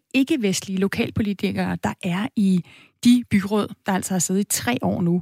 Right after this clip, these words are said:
og arbejdet. Og vores optælling her på Radio fire, den viser, at indvandrere med ikke-vestlig baggrund er underrepræsenteret i de danske byråd. Spørgsmålet er, er det et problem? Er det et problem,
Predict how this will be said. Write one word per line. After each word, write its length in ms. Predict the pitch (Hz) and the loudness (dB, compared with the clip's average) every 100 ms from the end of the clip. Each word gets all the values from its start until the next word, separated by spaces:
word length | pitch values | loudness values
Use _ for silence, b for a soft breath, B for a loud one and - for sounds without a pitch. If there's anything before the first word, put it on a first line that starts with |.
| - | -2
og 260 | 196 - 85 | -4 -2 -4
arbejdet. 400 | - - - - | -6 -6 -2 -2
Og 120 | 175 | 0
vores 240 | 202 294 - | 0 0 0
optælling 500 | 247 262 - 240 226 | -2 -2 -2 0 2
her 100 | 220 | 2
på 80 | |
Radio 200 | 208 196 | -2 -4
fire, 180 | 196 220 | -2 0
den 200 | 240 220 | 0 0
viser, 280 | 220 220 240 B B B B B | 0 0 -2 B B B B B
at 180 | 220 - | -2 2
indvandrere 580 | 247 262 285 277 240 226 | 4 4 2 -2 -2 2
med 140 | 220 - | 2 2
ikke-vestlig 720 | 220 226 311 240 196 - 196 | 0 2 2 0 0 0 -4
baggrund 480 | 170 156 170 208 214 - | -2 -2 -2 -2 -4 0
er 220 | 190 190 - B B _ - | 2 2 0 B B _ 4
underrepræsenteret 1080 | 262 320 320 226 202 175 165 - - - - _ _ _ - | 6 6 4 -2 -4 -4 -4 -6 -8 -8 -10 _ _ _ 0
i 200 | 208 185 - | 2 0 -4
de 60 | 185 | -4
danske 320 | 170 - 170 | -2 -4 -4
byråd. 360 | 170 165 - - _ _ _ - B B B _ _ - | -2 -2 -6 -8 _ _ _ -18 B B B _ _ -4
Spørgsmålet 460 | - 302 285 196 185 | 2 2 4 2 0
er, 140 | 233 - - | -2 -4 0
er 100 | 208 | 2
det 80 | 202 | 2
et 80 | |
problem? 440 | - 170 165 170 - - _ _ _ _ _ _ _ - | -2 -6 -6 -6 -10 -18 _ _ _ _ _ _ _ -2
Er 80 | 208 | 2
det 80 | |
et 80 | 240 | 2
problem, 560 | - 220 262 302 - 277 | 2 0 0 0 0 -4